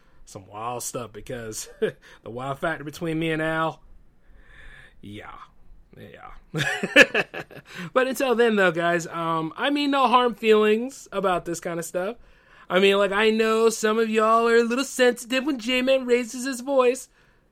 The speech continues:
but don't you know my voice carries? It's been carrying for about, like,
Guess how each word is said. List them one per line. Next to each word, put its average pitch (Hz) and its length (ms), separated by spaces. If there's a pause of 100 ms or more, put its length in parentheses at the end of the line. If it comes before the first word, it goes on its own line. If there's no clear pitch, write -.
(240)
but 277 80
don't 349 240
you 381 80
know 311 120
my 247 180
voice 147 280
carries? 135 600 (480)
It's 151 120
been 180 160
carrying 196 500
for 165 180
about, 165 280
like, 165 400